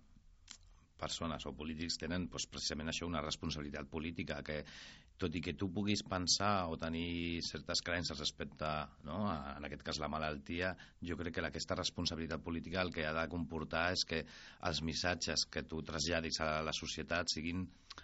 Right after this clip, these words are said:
acordes, no, a, precisament als, als sanitaris, en aquest cas, no? Missatges que siguin clars, que ajudin a tothom, a tothom a intentar garantir la salut al màxim,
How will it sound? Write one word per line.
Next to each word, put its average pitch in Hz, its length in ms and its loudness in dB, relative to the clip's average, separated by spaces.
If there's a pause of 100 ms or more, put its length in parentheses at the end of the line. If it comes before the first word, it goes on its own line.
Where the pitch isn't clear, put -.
(120)
acordes, 82 840 2
no, 85 140 2 (100)
a, 80 320 0
precisament 80 720 2 (140)
als, 71 640 0
als - 280 2
sanitaris, 78 520 2
en 78 120 -2
aquest 76 280 -4
cas, 65 300 -6
no? 73 180 -2
Missatges 82 520 0
que - 80 2
siguin 78 240 -2
clars, 101 320 2
que - 160 -4
ajudin 76 360 0
a 78 120 0
tothom, 80 400 -4 (240)
a - 120 -12
tothom 87 320 0
a 80 200 0
intentar 76 440 -2
garantir 85 400 0
la 76 120 2
salut 80 440 0
al 71 120 -4
màxim, 80 480 0